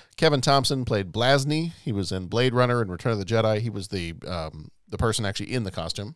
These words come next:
Uh, Jimmy Briscoe played Captain Bipto. He was in Cat's Eye and a T V series called Hawthorne. Tony Cox played Pez. He was in Spaceballs and Bad Santa. Debbie Lee Carrington, who died in twenty eighteen, played Doctor Ziploc.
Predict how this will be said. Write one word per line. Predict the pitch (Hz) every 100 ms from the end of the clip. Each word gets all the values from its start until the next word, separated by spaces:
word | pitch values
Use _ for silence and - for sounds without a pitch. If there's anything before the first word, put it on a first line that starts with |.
| _ - - - _ _
Uh, | - 98 98 95 92 92 95
Jimmy | 87 139 135
Briscoe | - 147 - 147 139
played | 135 104
Captain | - 107 104
Bipto. | 101 151 - 160 151 - - -
He | - 127
was | 107
in | 101 95
Cat's | - 127 135 -
Eye | 123 127 131
and | 110 95
a |
T | 87
V | 113
series | 101 107 98
called | - 85
Hawthorne. | - 127 - 143 151 170 _ - -
Tony | - 131
Cox | 107 - 120 117
played | - 101 90
Pez. | - 156 147 151 - - - -
He | 127
was | 104
in | 90
Spaceballs | 90 - 131 120 127 113 110
and | 101 87
Bad | 104 101
Santa. | - 120 113 113 - _ - - _ 131
Debbie | 131 131
Lee | 123 131
Carrington, | - 147 143 131 139
who | 135 104
died | 95 98
in | 104
twenty | - 110
eighteen, | 101 101 - 139 131
played | 123 92 85
Doctor | 101 -
Ziploc. | 101 127 120 131 127